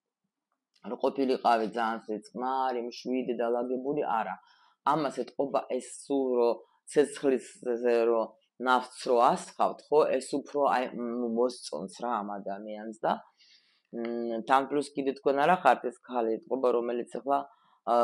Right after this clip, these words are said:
გაეკინოს მაგას, რომ აღ-, არ იკრა შენ შემოგივლე, ოღონდ შენ დაბრუნდე და ყველაფერს გპატიო. არა ხარ თქვენ ეგეთი ადამიანი და ამიტომ ეს კიდე უფრო მაგაში აღვიძებს ამ ცეცხლს და ნავთს.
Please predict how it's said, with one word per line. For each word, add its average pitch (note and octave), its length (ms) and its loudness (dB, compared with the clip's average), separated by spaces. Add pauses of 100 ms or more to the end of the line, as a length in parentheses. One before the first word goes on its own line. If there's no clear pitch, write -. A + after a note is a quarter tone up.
(100)
გაეკინოს A2+ 840 2
მაგას, G2+ 440 -6
რომ C3+ 160 2
აღ-, A2+ 260 2
არ A2+ 160 -2
იკრა G#2+ 200 -4
შენ A#2+ 220 -8
შემოგივლე, B2 540 -4
ოღონდ A#2 380 0
შენ C3 200 -8
დაბრუნდე C3+ 460 -2
და G2 120 -4
ყველაფერს A#2+ 460 0
გპატიო. A#2+ 440 -2 (100)
არა A#2+ 260 -4
ხარ F#2+ 200 -8
თქვენ G2+ 260 -10
ეგეთი G#2+ 300 -4
ადამიანი C#3 500 -2
და C#3+ 120 -2 (460)
ამიტომ D3+ 440 2
ეს C#3+ 140 0
კიდე D#3 300 0
უფრო D#3+ 340 2 (460)
მაგაში C#3 440 2
აღვიძებს B2 680 0
ამ B2 240 -6 (800)
ცეცხლს - 640 -10
და C3+ 140 -6
ნავთს. G#2+ 360 -8